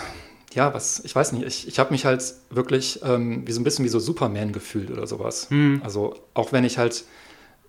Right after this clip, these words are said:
Speaker 1: bei weitem nicht irgendwie vorne mitgelaufen bin oder so. Also mir ging's halt damals, ähm, auch wirklich nur darum, ins Ziel zu kommen. Das war dann, glaub ich, damals so zwölf Stunden oder so.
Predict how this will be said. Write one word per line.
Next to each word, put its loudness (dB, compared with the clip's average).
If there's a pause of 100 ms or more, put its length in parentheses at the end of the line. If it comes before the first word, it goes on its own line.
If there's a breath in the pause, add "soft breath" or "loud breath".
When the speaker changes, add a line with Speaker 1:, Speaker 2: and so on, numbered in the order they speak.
(200)
Speaker 1:
bei 2
weitem 6
nicht -2
irgendwie -2
vorne 2
mitgelaufen -2
bin -6
oder -6
so. -6
Also -6
mir -4
ging's 0
halt -4
damals, -2 (460)
ähm, -6
auch -6
wirklich 0
nur 2 (140)
darum, 2
ins -10
Ziel -2
zu -6
kommen. -8 (1120 soft breath)
Das -8
war 0
dann, -2
glaub -4
ich, -12
damals -4
so -8
zwölf -4
Stunden -6
oder -12
so. -4